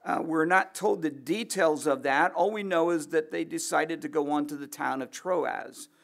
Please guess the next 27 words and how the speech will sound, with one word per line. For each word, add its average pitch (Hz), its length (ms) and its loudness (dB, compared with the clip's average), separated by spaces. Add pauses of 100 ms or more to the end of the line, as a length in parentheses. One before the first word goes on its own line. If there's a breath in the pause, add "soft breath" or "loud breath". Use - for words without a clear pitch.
(460 soft breath)
<clears throat> - 480 0
While 214 320 6
in 262 120 0
Troas, 196 840 4 (460 soft breath)
Paul 226 640 10
received 226 460 0
a 226 60 4
vision 175 380 2
of 175 100 2
a 170 80 6
man 175 340 0
asking 226 440 -4
them 180 160 0
to 170 60 -4
come 196 300 -8
to 180 300 -8
Macedonia. 151 840 -2 (720 soft breath)
Paul 233 280 6
believed 190 340 2
this 202 160 4
to 185 100 -10
be 160 120 -2
more 170 240 0
than 160 140 0
a 147 40 0
casual 147 500 0
dream, 185 540 -4